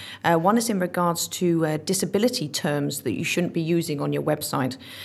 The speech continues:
Um, so this is basically surrounding that acceptable language has changed over time,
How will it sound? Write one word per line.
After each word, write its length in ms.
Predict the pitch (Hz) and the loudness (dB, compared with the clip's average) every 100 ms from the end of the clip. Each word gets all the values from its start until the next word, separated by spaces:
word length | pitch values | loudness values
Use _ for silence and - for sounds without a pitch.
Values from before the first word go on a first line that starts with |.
| - - | -14 2
Um, 340 | 160 151 151 | 4 6 4
so 160 | 151 175 | 2 2
this 160 | 196 226 | 2 2
is 200 | 202 - - - - | 0 -2 -8 -20 0
basically 340 | 190 202 190 | 2 2 2
surrounding 580 | 170 175 170 175 170 156 | 2 4 6 4 4 2
that 140 | 156 - | 2 0
acceptable 580 | 165 - - - 170 | -2 -2 -4 -2 0
language 360 | 165 156 165 160 | 4 4 2 0
has 140 | 156 143 | -4 -2
changed 400 | - 160 156 156 | -2 0 0 0
over 200 | 156 160 | 0 -2
time, 520 | - 151 170 269 | -2 0 2 2